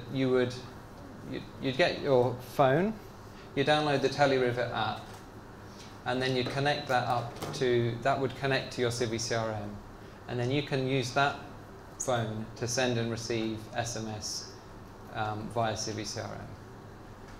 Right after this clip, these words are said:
And that's not, that's nice, and the, and the reason we wrote this is 'cause the, the, um, we were working with people that were wanting to send S M Ss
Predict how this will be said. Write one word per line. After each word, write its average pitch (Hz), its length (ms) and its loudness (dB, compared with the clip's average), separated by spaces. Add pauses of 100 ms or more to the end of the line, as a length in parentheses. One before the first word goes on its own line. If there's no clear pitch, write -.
(480)
And 131 300 0 (120)
that's 180 320 6
not, - 240 4 (320)
that's 185 320 4
nice, 175 420 4
and 151 80 2
the, 156 120 2
and 156 140 0
the 165 60 4
reason 175 240 8
we 156 60 6
wrote 160 260 6
this 127 180 0
is 127 140 2
'cause - 300 4
the, 127 320 4 (100)
the, 127 360 6 (360)
um, 123 380 4
we 151 80 4
were 147 160 6
working 135 380 6
with 120 200 0
people 127 280 4
that 127 120 4
were 127 180 2
wanting 131 260 0
to 127 100 -4
send 123 220 0
S 123 220 2
M 123 120 2
Ss 117 520 2